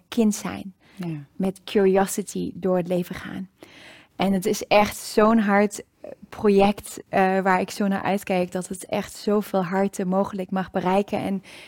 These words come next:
Speaker 1: niet voor mij, maar echt voor wat zij de wereld inbrengt. Want voor mij is cacao echt precies die medicijnen die ons laat zien dat alles in ons hart is.
Speaker 2: Ja.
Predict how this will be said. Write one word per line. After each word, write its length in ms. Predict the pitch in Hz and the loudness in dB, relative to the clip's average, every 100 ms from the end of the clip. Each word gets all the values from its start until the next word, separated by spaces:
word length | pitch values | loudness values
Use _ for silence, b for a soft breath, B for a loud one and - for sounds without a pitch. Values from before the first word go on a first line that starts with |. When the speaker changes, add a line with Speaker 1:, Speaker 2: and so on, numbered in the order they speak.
| B B | B B
Speaker 1:
niet 320 | 202 247 254 | 6 6 4
voor 180 | 208 180 | 0 0
mij, 440 | 185 202 185 190 | 4 2 2 -4
maar 140 | 196 202 | -4 -4
echt 320 | - 208 - - | -2 -2 -4 -4
voor 440 | 220 202 190 190 b b b b | 2 4 4 2 b b b b
wat 180 | - 196 | -2 0
zij 300 | - 196 208 | 4 6 6
de 120 | 202 | 6
wereld 340 | 185 190 185 180 | 4 4 2 -4
inbrengt. 560 | 190 180 185 190 190 | -6 -6 -8 -10 -8
Want 220 | - 190 185 | -4 -4 -2
voor 180 | 202 | 0
mij 260 | 190 208 214 | 4 4 4
is 140 | 196 | 0
cacao 360 | - 196 - 196 | -6 -4 2 2
echt 320 | 196 214 202 | 2 -2 -6
precies 560 | - 196 - 233 220 - B B B B B | -6 -6 0 0 0 -4 B B B B B
die 140 | - 196 | -2 2
medicijnen 720 | 196 196 - 208 214 226 185 | 4 2 2 4 6 4 2
die 180 | 190 190 | -2 -2
ons 300 | 190 185 - | -4 -6 -4
laat 320 | 185 185 185 | 2 2 2
zien 340 | - 202 220 190 | 2 2 4 2
dat 260 | 190 - | 0 -2
alles 400 | - 208 202 - - _ | -2 -2 -2 -4 -14 _
in 160 | 208 196 | -2 -2
ons 160 | 185 | -2
hart 320 | - 202 196 - | -6 -6 -6 -6
is. 300 | 208 - - | -14 -16 -16
Speaker 2:
Ja. 180 | - 175 | -8 -6